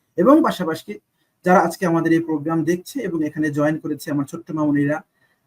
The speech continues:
আমাদের প্রিয় আদিয়ান সামিন সহ অন্যান্য যারা আছে, তোমাদের সবাইকে আমি অনেক অনেক বেশি ধন্যবাদ জানাচ্ছি আমাকে চমৎকার চমৎকার প্রশ্ন করে আমাকে আরো বেশি চিন্তার সুযোগ করে দেওয়ার জন্য। এবং, আহ, কিডস ক্রিয়েশন টিভি সহ এর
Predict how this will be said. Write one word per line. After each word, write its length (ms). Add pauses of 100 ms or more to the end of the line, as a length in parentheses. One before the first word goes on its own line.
আমাদের 340
প্রিয় 200
আদিয়ান 320
সামিন 340
সহ 220 (460)
অন্যান্য 340
যারা 240
আছে, 240 (300)
তোমাদের 280
সবাইকে 580
আমি 260 (380)
অনেক 340
অনেক 280
বেশি 240
ধন্যবাদ 400
জানাচ্ছি 440 (400)
আমাকে 300
চমৎকার 420
চমৎকার 320
প্রশ্ন 300
করে 260
আমাকে 600
আরো 200
বেশি 200
চিন্তার 380
সুযোগ 300
করে 220
দেওয়ার 260
জন্য। 260 (580)
এবং, 240 (720)
আহ, 180
কিডস 260
ক্রিয়েশন 380
টিভি 240
সহ 220 (400)
এর 140